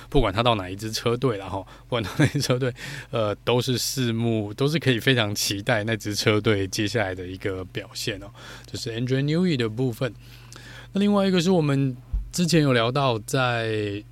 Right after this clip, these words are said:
Ben Sulayem 哦，这个F I A的总裁老大这边呢，之前是捅了蛮多事情的。虽然针对于他之前所谓的一些，呃，去年沙烏地阿拉伯站的一个影响，包含还有这个拉斯维加斯站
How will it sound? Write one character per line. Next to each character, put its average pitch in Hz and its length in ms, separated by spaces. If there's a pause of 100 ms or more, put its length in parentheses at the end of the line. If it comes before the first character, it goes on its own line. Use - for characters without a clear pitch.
Ben 160 140
Sulayem 139 680
哦， 90 240
这 113 100
个 110 100
F 120 160
I 123 140
A 127 160
的 117 140
总 98 280
裁 95 240
老 98 240
大 127 280
这 113 120
边 107 240
呢， 98 160
之 107 180
前 101 220
是 104 120
捅 98 260
了 98 60
蛮 98 200
多 123 180
事 139 200
情 101 180
的。 95 160 (380)
虽 - 160
然 147 180
针 156 200
对 165 220
于 131 140
他 127 160
之 143 140
前 117 400
所 104 220
谓 117 160
的 104 160
一 107 40
些， 104 560 (160)
呃， 95 160 (200)
去 165 180
年 110 160
沙 120 100
烏 120 80
地 117 100
阿 113 80
拉 110 60
伯 104 120
站 110 140
的 101 100
一 98 80
个 101 60
影 98 220
响， 95 320 (120)
包 104 180
含 95 300 (240)
还 107 140
有 101 120
这 104 100
个 101 60
拉 113 140
斯 135 120
维 123 120
加 120 200
斯 120 220
站 117 260